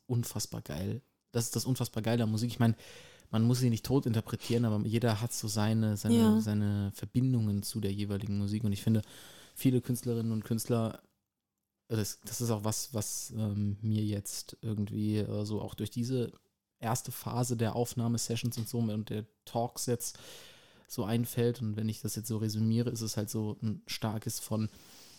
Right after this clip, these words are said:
Speaker 1: Frankfurt hat viele Künstler, hat, äh, ja, Frankfurt leidet so ein bisschen unter einem Riesenproblem. Es ist mittlerweile unfassbar leicht geworden,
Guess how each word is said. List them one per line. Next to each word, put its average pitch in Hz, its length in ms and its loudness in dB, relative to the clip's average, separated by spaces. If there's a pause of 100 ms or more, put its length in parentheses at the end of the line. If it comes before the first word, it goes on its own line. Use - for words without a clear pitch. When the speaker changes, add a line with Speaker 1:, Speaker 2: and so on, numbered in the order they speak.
(380)
Speaker 1:
Frankfurt 131 420 0
hat - 320 -2
viele 139 480 -2
Künstler, 123 560 -2
hat, - 180 -4
äh, 110 240 2 (300)
ja, 107 140 -2
Frankfurt 131 320 -2
leidet 131 420 4
so 113 80 -4
ein 110 140 -2
bisschen 123 440 2
unter 113 640 -2
einem 113 220 2
Riesenproblem. 107 840 -2 (720)
Es 117 100 0
ist 113 180 -2
mittlerweile 117 400 0
unfassbar 123 520 -2
leicht 104 480 -2
geworden, 120 760 -2